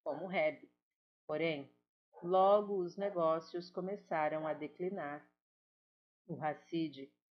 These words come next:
concluiu que o fracasso em seus empreendimentos se devia ao erro de trocar seu antigo Rebbe pelo Maguid de Mesrit. Portanto, decidiu retornar ao Rebbe Zush de Anipoli. Lá chegando,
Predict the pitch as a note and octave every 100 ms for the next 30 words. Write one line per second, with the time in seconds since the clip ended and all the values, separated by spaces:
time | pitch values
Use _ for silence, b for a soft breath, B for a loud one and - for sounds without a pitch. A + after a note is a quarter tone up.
0 | _ _ G#3+ C4 B3 A#3+ F3 C#3+ D3 -
1 | _ _ _ F#3 F#3 E3+ E3 - D#3+ F#3+
2 | F3+ G3 F3+ D#3 E3 D#3 D#3+ D3+ C#3 D#3
3 | D#3 C#3+ D#3+ - F#3+ G#3+ G#3+ G#3 G3+ G3+
4 | F#3 F3 F#3+ G#3 G3+ G3+ G#3 G#3 F3 E3
5 | E3+ - D3+ C#3+ - D#3+ D3 D#3+ E3 E3+
6 | G3 A3 E3+ D3+ D#3 E3 F3+ F3 F#3+ G#3+
7 | G#3+ G#3+ A3+ A3 A#3 A3+ G#3+ F#3 E3+ -
8 | - - _ _ _ _ _ _ _ _
9 | - A#3 A3+ A#3 A#3 A#3+ A3 G#3+ A#3+ A3
10 | G#3 F#3+ F#3 F#3 G#3+ G#3+ F#3+ E3 E3+ F3+
11 | F3 D#3+ D#3+ E3 D#3 - D3 D3+ - G3+
12 | G3+ _ - F#3+ G3+ G#3 - - D#3 D3+
13 | - - F3+ D3 C#3+ _ _ _ _ _
14 | _ _ _ C#4+ C#4+ C#4+ - D#3+ D#3+ D3+
15 | C3